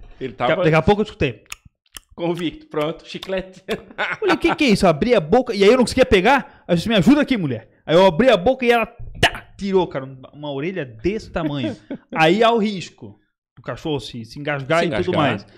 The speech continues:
Speaker 2: Só que é uma coisa tão engraçada, cara, que ele pega aquilo, ele joga pra um lado, ele joga pro outro e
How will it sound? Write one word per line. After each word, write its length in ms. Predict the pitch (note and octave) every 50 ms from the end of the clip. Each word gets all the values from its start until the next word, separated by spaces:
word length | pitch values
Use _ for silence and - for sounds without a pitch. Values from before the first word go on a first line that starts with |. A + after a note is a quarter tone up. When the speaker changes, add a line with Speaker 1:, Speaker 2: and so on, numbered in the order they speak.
| - _ _ -
Speaker 2:
Só 220 | - - F3 F3
que 140 | F3 - -
é 40 | G#3
uma 180 | G3+ G3+ G3 -
coisa 280 | - - G#3+ G3+ F3+
tão 140 | - - G#3
engraçada, 420 | G#3+ G#3 F#3 D3+ C#3+ - F#3+ F#3+ F#3+
cara, 140 | - D#3 -
que 80 | -
ele 80 | D3 C#3
pega 280 | - - F3+ F3+ E3
aquilo, 240 | C#3 - - F3+ E3
ele 60 | C#3+
joga 220 | - E3+ E3 - D#3+
pra 120 | - -
um 40 | D3
lado, 200 | D#3+ E3+ D#3+ C#3+
ele 60 | C#3
joga 200 | D#3 E3 D#3+ E3
pro 160 | - _ D#3
outro 240 | D#3+ E3+ E3+ - F3
e 240 | E3 D#3+ E3+ E3